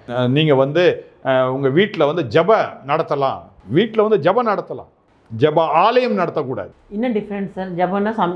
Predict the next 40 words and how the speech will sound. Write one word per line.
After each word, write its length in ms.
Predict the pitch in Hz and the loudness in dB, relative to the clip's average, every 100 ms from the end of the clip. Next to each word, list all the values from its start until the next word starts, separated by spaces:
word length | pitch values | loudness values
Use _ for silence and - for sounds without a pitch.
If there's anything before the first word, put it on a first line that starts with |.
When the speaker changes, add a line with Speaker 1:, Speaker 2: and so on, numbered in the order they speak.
| - | -2
Speaker 2:
கும்பிடுறது, 520 | 208 202 160 135 147 - - | 2 2 0 -2 -6 -8 -10
சாமி. 240 | 175 170 | -4 4
Speaker 1:
ஜெபன்றது 840 | 147 214 269 233 208 175 165 208 175 | 6 6 4 4 6 6 4 0 -4
இப்போ, 600 | 170 185 175 170 165 165 | -4 0 2 4 2 0
இப்போ 140 | 160 | 2
எங்க 160 | 175 170 | 0 2
வீட்டுல 260 | 190 175 170 | 0 2 2
வந்து 160 | 175 | 2
எனக்கு 240 | 165 165 151 | 0 0 0
பிறந்த 260 | 175 185 | 0 0
நாள்மா, 400 | 156 127 120 117 - _ _ _ _ | -2 -2 -6 -10 -16 _ _ _ _
இது 100 | 285 | 0
விசேஷமான 640 | 226 220 240 202 202 190 | 2 4 4 2 0 0
நாள். 300 | 165 160 - - | 0 -2 -2 -4
அப்ப 200 | 175 214 | -2 0
நான் 120 | 196 | 0
என்ன 160 | 202 185 | 0 -2
பண்றேன், 280 | 180 185 | 0 0
உங்களையும் 400 | 170 165 180 175 | 0 0 0 0
கூப்பிடுவேன், 420 | 160 147 151 180 170 | -4 -2 0 2 2
ஒரு 120 | 147 | 2
முஸ்லீம் 400 | 151 143 185 165 | -2 -4 -2 -2
நண்பரையும் 380 | 156 151 156 139 | 0 2 0 -2
கூப்பிடுவேன், 220 | 156 196 | 0 2
எல்லாரையும் 380 | 175 190 196 170 | 4 4 2 -2
கூப்பிட்டு 260 | 170 262 | -6 0
ஒரு 220 | 254 202 | 2 2
சின்ன 220 | 196 196 180 | 0 0 2
ஒரு 140 | 139 | 2
ப்ரேயர் 280 | 160 170 170 | 2 2 2
வச்சு 200 | 139 147 | 0 -4
நடத்துறேன், 380 | 131 107 113 - _ _ - - | -8 -8 -10 -12 _ _ -20 0
ஒரு 140 | 190 190 | 2 4
தேங்க்ஸ் 420 | 196 233 240 190 | 2 0 -2 -4
கிவிங் 300 | 190 170 131 | -2 -2 -2
ப்ரேயர், 340 | 127 107 87 - _ _ _ _ - | -4 -4 -6 -14 _ _ _ _ 0
அதுல 200 | 190 220 | 4 6
ஒரு 120 | 202 | 6
மெமோரியல் 600 | 185 208 233 226 180 113 - _ _ - | 4 4 6 4 2 -4 -14 _ _ -12
ப்ரேயர். 320 | 135 127 90 | -8 -6 -8